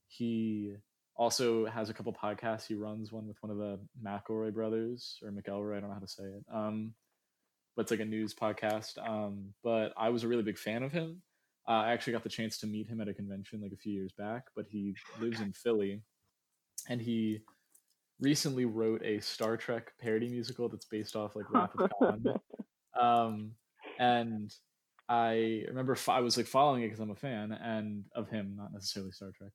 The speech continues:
Speaker 1: but, um,
Speaker 2: I like Star Trek.
Speaker 1: he at one point put out a
Speaker 2: <laughs>
Speaker 1: thing saying he was looking for actors in Philly to do a read-through of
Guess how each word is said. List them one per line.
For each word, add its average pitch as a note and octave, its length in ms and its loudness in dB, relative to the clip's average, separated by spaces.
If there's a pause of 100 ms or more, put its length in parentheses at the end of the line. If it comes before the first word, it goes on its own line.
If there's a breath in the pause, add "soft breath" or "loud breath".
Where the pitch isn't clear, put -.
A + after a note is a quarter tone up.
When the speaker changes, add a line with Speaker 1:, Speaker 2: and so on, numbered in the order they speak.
Speaker 1:
but, G#2+ 220 -4
um, G#2+ 420 -4 (320)
Speaker 2:
I - 80 4
like D#4+ 120 4
Star E3+ 140 -2
Trek. - 180 -10
Speaker 1:
he A#2+ 640 2
at B2 140 2
one C3+ 160 4
point C3+ 280 -2
put B2 120 -2
out A#2 120 6
a A2 40 0
Speaker 2:
<laughs> - 20 -2
Speaker 1:
thing A#2 300 -4
saying A2+ 280 -2
he A#2 120 -2
was A2 140 -2
looking A2+ 340 -4
for G#2 380 -2 (360)
actors A2 500 0
in G#2 100 -4
Philly A2+ 340 0
to G#2+ 80 -2
do G#2 180 -2
a G2+ 60 -4
read-through G#2+ 580 -2
of G2 100 -12